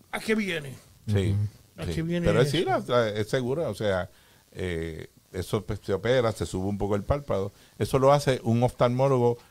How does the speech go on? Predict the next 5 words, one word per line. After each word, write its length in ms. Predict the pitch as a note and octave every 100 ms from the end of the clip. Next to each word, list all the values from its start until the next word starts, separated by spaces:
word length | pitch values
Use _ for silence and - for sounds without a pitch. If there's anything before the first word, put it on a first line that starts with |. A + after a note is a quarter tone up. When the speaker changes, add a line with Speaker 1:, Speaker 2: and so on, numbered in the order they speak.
| _
Speaker 2:
que 120 | - G2
hace 320 | G#2+ B2 -
oculoplastía. 1040 | - G#2 - G2+ F2+ F#2 F2 - A2+ F#2 D2 - _ _ G#2
Speaker 3:
Mm. 160 | F#2+ G2 G2+ - _ _ _ _ -
Speaker 2:
Sí. 200 | D2